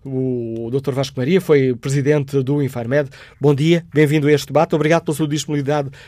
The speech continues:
para nos ajudar aqui a refletir sobre esta questão. Como é que, hum, doutor Vasco Maria, hum, avalia esta decisão do Governo de transferir o Infarmed?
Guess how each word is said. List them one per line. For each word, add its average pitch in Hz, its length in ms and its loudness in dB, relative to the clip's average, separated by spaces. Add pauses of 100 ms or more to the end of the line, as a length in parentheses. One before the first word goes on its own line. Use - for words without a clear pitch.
(120)
para 147 80 0
nos 139 120 0
ajudar 139 400 2
aqui 139 180 -2
a - 20 4
refletir 143 300 -4
sobre 139 240 -2
esta 139 180 -4
questão. 143 360 -2 (560)
Como 196 240 2
é 196 40 4
que, 190 220 -4
hum, 180 300 2
doutor 165 220 -2
Vasco 160 220 -2
Maria, 165 360 2
hum, 156 140 -2 (220)
avalia 147 320 2
esta 139 220 -2
decisão 143 260 -2
do 139 100 -2
Governo 131 240 -2
de 127 40 -12
transferir 131 340 -8
o 127 60 -4
Infarmed? 123 480 -6